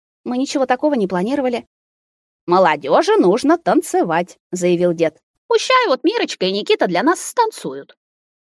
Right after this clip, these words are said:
"Я не уверена", начала была Мира, но я её прервал. "Дорогая, нехорошо отказывать имениннику", усмехнулся я. "Мама, у тебя ведь где-то хранится пластинка с мелодиями для танго?" Повисла пауза.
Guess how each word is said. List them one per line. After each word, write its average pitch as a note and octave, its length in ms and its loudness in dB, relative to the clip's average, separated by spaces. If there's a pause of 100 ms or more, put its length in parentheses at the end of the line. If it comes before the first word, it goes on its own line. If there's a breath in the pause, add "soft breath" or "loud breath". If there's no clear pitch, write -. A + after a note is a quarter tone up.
"Я B3 260 -2
не A3+ 140 -2
уверена", B3 540 0 (420)
начала F#3+ 360 2
была E3+ 200 2
Мира, E4 320 0 (120)
но A#3 140 -2
я F#3+ 220 2
её F3+ 220 0
прервал. D#3+ 420 -8 (300)
"Дорогая, G#3+ 400 -2
нехорошо G3+ 420 -2
отказывать E3+ 460 -4
имениннику", D3 640 -8 (220)
усмехнулся E3+ 600 -2
я. D3+ 220 -6 (400)
"Мама, G#3+ 340 -2 (120)
у A3+ 100 -8
тебя B3+ 200 2
ведь B3+ 120 -4
где-то A#3 260 -2
хранится A#3+ 380 0
пластинка B3+ 440 -2
с - 60 -10
мелодиями E3+ 440 0
для E3+ 140 -2
танго?" D3+ 380 -10 (400)
Повисла E3+ 400 -4
пауза. D3+ 480 -8